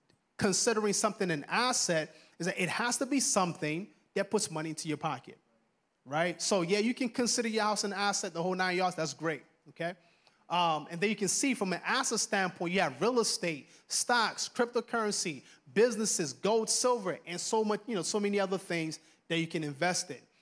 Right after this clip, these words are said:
So the whole goal is you want to find a way to get on the asset, um, asset side, right? So in doing that, and this is how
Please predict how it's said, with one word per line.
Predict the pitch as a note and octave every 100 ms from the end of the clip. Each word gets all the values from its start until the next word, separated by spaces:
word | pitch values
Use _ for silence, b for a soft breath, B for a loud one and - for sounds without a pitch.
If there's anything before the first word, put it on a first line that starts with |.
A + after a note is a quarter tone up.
| b b
So | - F#3+
the | E3
whole | D#3+ A#3+ C4 A3
goal | G#3+ C4 C4
is | G#3 F#3 D3+ - C#3
you | F3 C#4+
want | D4 A#3
to |
find | A3 A3+ G#3 G#3+
a |
way | G3+ D3+ D3+ D#3 b b b
to | F3
get | D3 F#3 F#3+
on | F3
the | D#3+ C#3 - _ _ _
asset, | G3 G3+ - D3+ - - _ _ _ _ _ _
um, | D#3+ C#3+ C3 _ _
asset | F#3 G3 F#3+ E3 -
side, | D#3 G#2+ - C#3+
right? | D#3+ G3+ G3+ - _ _ _ _ _ _ _ _ _ _ _ _ -
So | - G3+ F#3 - - _ _ _ _ _ _ -
in | G#3+ F#3 -
doing | G#3 D#4+ F#4+ C4
that, | F3+ F#3+ A#3 - - _ _ _ -
and | E3+ C#3+
this | A#3+
is | C#4
how | B3+ G#3+